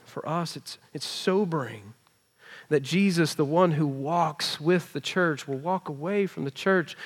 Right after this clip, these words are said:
He will exit stage left. He will blow out the lampstand of a dead, even Orthodox church.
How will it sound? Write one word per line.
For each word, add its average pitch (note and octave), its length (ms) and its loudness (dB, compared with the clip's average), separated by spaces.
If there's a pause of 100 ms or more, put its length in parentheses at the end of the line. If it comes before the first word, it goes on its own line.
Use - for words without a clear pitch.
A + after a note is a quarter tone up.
(180)
He F#3 80 4
will F#3+ 240 6
exit - 360 2
stage E3+ 400 -2
left. F3 280 4 (680)
He D#3+ 100 2
will D3 100 2
blow E3 240 6
out F3+ 160 6
the D#3+ 80 -2
lampstand D#3 680 4 (140)
of C#3+ 140 -2
a C#3+ 40 2
dead, F3 460 6 (140)
even D#3+ 260 4
Orthodox F#3+ 600 2
church. - 500 -16